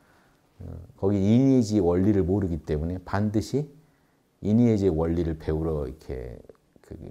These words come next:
우리한테 올 것이다. 뭐 이런 식으로 써놓으시고. 그 제자들한테 만국공법이라고 이제 세계 법 공부하라고 시키고. 그래서 이제 그 아무튼 이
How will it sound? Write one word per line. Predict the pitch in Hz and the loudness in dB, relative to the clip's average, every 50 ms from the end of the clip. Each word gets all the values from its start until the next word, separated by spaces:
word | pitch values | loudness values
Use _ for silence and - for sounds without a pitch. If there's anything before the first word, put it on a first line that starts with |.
| - - - - - | -16 -16 -18 -18 -14
우리한테 | - 71 78 78 78 78 73 73 - - | -10 -8 -4 -4 -4 -4 -4 -6 -8 -8
올 | 69 69 69 | -8 -8 -8
것이다. | - 78 73 - - - - - - - | -8 -10 -10 -10 -14 -18 -18 -18 -16 -14
뭐 | 69 67 | -12 -10
이런 | 64 67 67 69 | -10 -10 -10 -12
식으로 | 69 - - - 67 62 | -14 -16 -18 -20 -18 -18
써놓으시고. | - - 78 78 78 76 76 76 - _ _ _ _ _ _ _ _ _ _ _ _ _ _ _ _ _ _ _ _ _ _ _ _ _ _ _ | -14 -14 -12 -12 -12 -14 -14 -18 -20 _ _ _ _ _ _ _ _ _ _ _ _ _ _ _ _ _ _ _ _ _ _ _ _ _ _ _
그 | - - - - _ | -20 -20 -20 -20 _
제자들한테 | - 113 107 113 107 95 92 85 80 78 80 85 | -2 0 2 2 2 2 2 -2 -2 -4 -6 -8
만국공법이라고 | 80 82 90 95 104 110 107 110 98 - - 92 87 80 - 92 78 82 82 80 78 76 73 | 0 0 0 2 2 0 -2 -4 -6 -4 -6 -6 -6 -2 -4 -4 -2 -2 -6 -6 -8 -8 -8
이제 | 69 65 69 - - _ - _ _ _ _ _ _ _ _ | -10 -10 -12 -14 -18 _ -20 _ _ _ _ _ _ _ _
세계 | _ - - 147 143 131 110 92 - | _ -2 -2 0 2 2 0 0 0
법 | - 98 90 - - _ | -2 -4 -4 -4 -6 _
공부하라고 | - 98 92 85 82 90 87 78 80 73 73 73 | -6 -6 -4 -2 0 -2 0 -2 -2 -6 -6 -8
시키고. | - - - - - - 78 73 71 - _ _ _ _ _ _ _ _ _ _ _ _ | -10 -12 -16 -16 -14 -14 -14 -14 -16 -20 _ _ _ _ _ _ _ _ _ _ _ _
그래서 | - 110 101 127 117 | -8 -4 0 2 2
이제 | 104 92 101 98 90 80 78 - | 2 2 2 0 0 0 -4 -8
그 | - 98 95 - | -8 -8 -8 -6
아무튼 | - 117 117 - 151 139 113 | -8 -6 -2 0 2 2 2
이 | 107 104 98 90 - | 0 0 -2 -6 -8